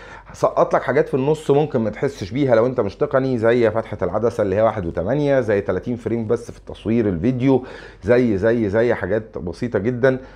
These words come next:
ولكن في النهايه، آه، اداك ال-، ال-، الخلاصه اللي تقدر تاخد بيها جهاز فلاج شيب، وتبقى شايل الجهاز وانت مرتاح في الاداء بتاعه،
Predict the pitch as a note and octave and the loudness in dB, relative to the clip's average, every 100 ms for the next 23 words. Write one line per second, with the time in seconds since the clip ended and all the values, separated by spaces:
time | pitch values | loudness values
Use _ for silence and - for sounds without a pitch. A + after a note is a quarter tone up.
0 | - - G2+ B2 B2+ A#2 F#2+ E2 F#2+ A#2+ | -12 0 4 4 2 -4 -4 -4 -2 2
1 | B2 B2 A#2+ - - - - F2+ F2 B1+ | 2 4 2 -2 -14 -20 -8 -4 -4 -6
2 | G1+ - F2+ G2 A#2 A#2 F#2+ E2+ E2+ E2 | -10 -8 -2 2 2 2 -2 0 -2 -2
3 | D#2+ E2 - G2 B2 B2 B2 A#2 - - | -2 -4 0 4 4 6 2 2 -6 -20
4 | - F#2 F#2+ B2 A2 G2 A2+ A2 G2 D#2+ | -6 -2 2 2 2 2 0 0 -4 -4
5 | G#2 G2+ G2+ G#2 D#2 - - - - - | -2 0 2 2 0 -10 -20 -20 -16 -8
6 | F2 F2 A2 A#2 F#2+ F#2 - G#2 A2 - | -4 2 4 4 2 -12 -8 0 0 4
7 | A2+ A2 - - - - F#2 D#2+ - G2+ | 2 2 -12 -20 -14 -4 -2 -2 -2 0
8 | G#2 F#2 D#2 D#2 F#2+ F2+ - - - - | 0 0 -2 0 0 0 -8 -20 -20 -14
9 | C2+ E2+ G2 F#2+ F#2 F2 E2+ D2+ - G2 | -6 -4 -2 2 2 2 -2 -4 0 -2
10 | - - - D#2+ - - F2+ G2+ F#2+ | 0 -6 -2 -2 -4 -4 0 4 2